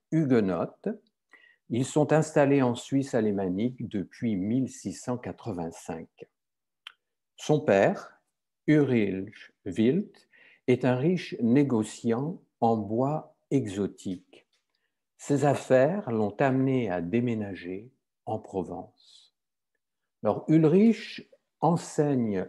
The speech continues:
l'allemand à sa fille et ainsi, Bertie parlera couramment allemand toute sa vie. Quant à sa mère, Marthe Gros-Claude, elle est originaire de Suisse également, de Suisse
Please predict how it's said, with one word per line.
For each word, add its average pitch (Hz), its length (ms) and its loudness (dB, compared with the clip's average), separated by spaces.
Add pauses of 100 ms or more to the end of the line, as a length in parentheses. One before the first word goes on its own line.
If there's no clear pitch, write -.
l'allemand 131 640 0
à 104 80 -4
sa 95 220 -6
fille 147 520 -8 (760)
et 160 160 6
ainsi, 120 560 -2 (600)
Bertie 143 640 0 (180)
parlera 120 720 0 (180)
couramment 113 580 0
allemand 107 580 -6
toute 185 200 -8
sa 101 180 -2
vie. 82 240 -10 (1080)
Quant 196 160 0
à 170 160 4
sa 98 220 2
mère, 117 580 -4 (440)
Marthe 123 540 -2
Gros-Claude, 101 960 0 (760)
elle 135 180 6
est 170 180 4
originaire 143 880 0
de 98 200 -4
Suisse 127 460 -6
également, 90 680 -4
de 92 240 -2
Suisse - 600 -12